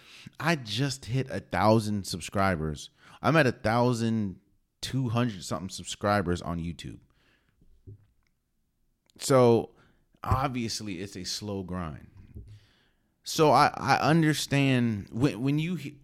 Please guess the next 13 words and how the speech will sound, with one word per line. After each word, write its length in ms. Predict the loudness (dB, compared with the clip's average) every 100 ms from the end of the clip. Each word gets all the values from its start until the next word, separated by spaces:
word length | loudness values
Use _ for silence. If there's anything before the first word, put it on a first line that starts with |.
| _
people 260 | -8 -6 -2
that 140 | 0
are 120 | 0
outside 480 | -4 -4 -2 0 0
looking 360 | -2 -4 -6 -6
in 300 | -6 -8 -16 _ _ _ _ _ _ _ -8 -4
that 180 | -2
hear 500 | -4 0 2 4 2 -4 -18 -14
the 80 | -6
stat 500 | -6 0 2 2 -2
that, 260 | -2 -2 -2
you 120 | -4
know, 200 | -4